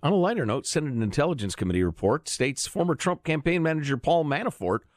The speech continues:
worked with a Russian intelligence officer on narratives that sought to undermine evidence that Russia interfered in the twenty sixteen election. This is the Republican,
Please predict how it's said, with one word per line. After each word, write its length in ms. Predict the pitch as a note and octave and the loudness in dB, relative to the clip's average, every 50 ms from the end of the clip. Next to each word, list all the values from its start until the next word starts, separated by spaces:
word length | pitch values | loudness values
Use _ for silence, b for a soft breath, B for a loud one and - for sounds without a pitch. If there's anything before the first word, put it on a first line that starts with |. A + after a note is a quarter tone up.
| b b b b b | b b b b b
worked 240 | - B2 D3 - - | 0 0 0 0 0
with 120 | D3+ C3+ | 0 0
a 60 | B2 A#2+ | 0 0
Russian 340 | C3 E3 G3+ - - F#3 | 0 0 0 -2 -2 -2
intelligence 560 | B2+ G#2 F2+ - G#2 F#2 F#2+ F2 F#2 F2+ E2 F#2+ | -2 -2 0 0 0 0 0 -2 -2 -4 -2 0
officer 420 | F2+ E2+ E2+ F#2 - - C3 C3+ | 2 2 2 0 0 0 2 2
on 160 | A#2+ A2+ G#2+ B2 | 0 0 0 0
narratives 420 | - - G3+ F3+ E3+ E3 D#3+ C3+ | 0 0 2 2 2 0 0 0
that 160 | C3 C3+ - | -2 -2 0
sought 260 | - - A3+ A#3+ - | 0 -2 -2 0 0
to 80 | - D3 | -2 -2
undermine 360 | C3 B2+ B2 B2 A#2+ B2 A#2+ | -2 -2 -2 0 0 2 2
evidence 360 | A#2+ C3+ C3+ B2 D3+ D3 - | 2 2 2 0 0 -2 -2
that 120 | - B2 - | -2 0 0
Russia 220 | B2 C3+ C3+ - C#3+ | 0 0 0 0 0
interfered 360 | C#3+ C3+ B2 - D#3 D#3+ D#3+ | 0 0 2 2 2 2 2
in 80 | D3+ | 0
the 40 | C#3 | 0
twenty 200 | - - F3 F3+ | 0 -2 -2 -2
sixteen 360 | D#3+ - E3+ E3 - F#3+ G3 | -2 -2 -4 -4 -2 0 0
election. 400 | G3+ G#3 A3+ G#3+ - - C#2+ D2 b b b b b b b | 2 2 0 0 -2 -6 -10 -12 b b b b b b b
This 160 | - A2+ G#2+ B2+ | -4 -2 0 0
is 60 | B2+ | 2
the 120 | B2+ C#3 | 2 2
Republican, 680 | C3+ B2 A#2+ G#2+ - A#2+ - C#3+ C3+ - D3+ D3 D#3 - | 2 2 0 0 0 -2 -2 -2 -4 -2 -2 -4 -4 -6